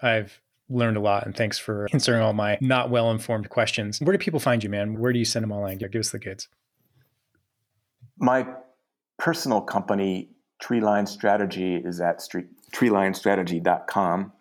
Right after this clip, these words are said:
Speaker 2: if I can spit it out there. And the, the products and projects that I've been working on are available via collaborative design dot org, and they're all free and easily downloadable. And I would encourage anyone who's interested in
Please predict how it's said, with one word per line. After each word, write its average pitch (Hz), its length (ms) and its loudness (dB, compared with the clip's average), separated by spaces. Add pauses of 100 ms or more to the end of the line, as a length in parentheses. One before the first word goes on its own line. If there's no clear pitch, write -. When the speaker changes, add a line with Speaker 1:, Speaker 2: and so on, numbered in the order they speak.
(120)
Speaker 2:
if - 100 -8
I 87 60 0
can - 260 -10 (160)
spit - 200 -6
it 82 100 -4
out 78 200 -4
there. 85 340 -2
And 92 320 -2 (100)
the, 82 180 -10
the - 120 -4 (880)
products 127 400 2
and 101 120 -4
projects 110 440 0
that 104 100 -2
I've 95 100 -2
been 98 120 -2
working 107 300 0
on 110 180 4
are 101 120 2
available 95 560 0
via 92 300 -2
collaborative 95 680 0
design 87 460 -2
dot 85 360 0
org, 80 320 -4
and 87 160 -6
they're 87 120 0
all 113 380 2
free 85 440 0 (120)
and 85 380 -8 (560)
easily 98 320 0
downloadable. 87 800 2
And 90 100 0
I 87 120 4
would 82 140 -2
encourage 95 500 -2
anyone 87 500 -2 (340)
who's - 140 -12
interested 107 580 -2
in 98 360 -2